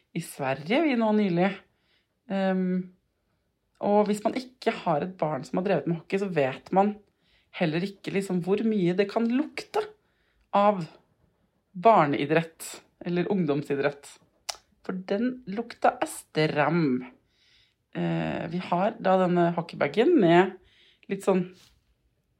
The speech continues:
eh, utstyr da, inni, så det får ligge og marinere, ikke sant, inne i den, den bagen der, godgjøre seg. <laughs> Den,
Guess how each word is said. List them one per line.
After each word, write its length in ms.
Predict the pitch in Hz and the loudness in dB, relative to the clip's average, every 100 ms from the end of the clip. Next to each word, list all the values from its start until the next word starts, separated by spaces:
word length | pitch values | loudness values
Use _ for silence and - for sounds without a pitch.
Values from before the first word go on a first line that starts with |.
| _ _ _ - | _ _ _ -8
eh, 200 | 180 175 - - - | -4 -4 -4 -8 -2
utstyr 600 | 208 156 - - 190 247 | -2 -2 -8 2 6 6
da, 60 | 311 - | 4 0
inni, 380 | 226 185 151 240 349 | 2 4 4 2 0
så 120 | 185 | -2
det 80 | 190 | -2
får 120 | 214 | 0
ligge 500 | 214 214 185 160 - - | 0 -2 -4 -6 -6 -2
og 120 | 165 | 0
marinere, 800 | 170 170 185 175 156 143 139 143 202 | 0 0 0 0 0 -2 -2 -2 -2
ikke 140 | 202 | -2
sant, 200 | 226 226 | -4 -4
inne 460 | 202 185 151 139 156 | -4 -2 0 0 0
i 300 | 160 151 170 170 | -2 -6 -2 0
den, 260 | 156 160 - _ _ _ _ _ _ _ - _ _ _ | 0 -2 -6 _ _ _ _ _ _ _ -20 _ _ _
den 140 | 165 156 | -6 -4
bagen 480 | 156 156 143 185 175 | -4 -6 -4 0 4
der, 220 | 226 302 190 | 4 2 -2
godgjøre 560 | 196 170 135 127 - | -4 -2 -2 -4 -4
seg. 180 | - 247 - | -2 -2 -4
<laughs> 40 | - - - - - _ - | -20 -20 -20 -20 -20 _ -2
Den, 300 | 202 - | 0 0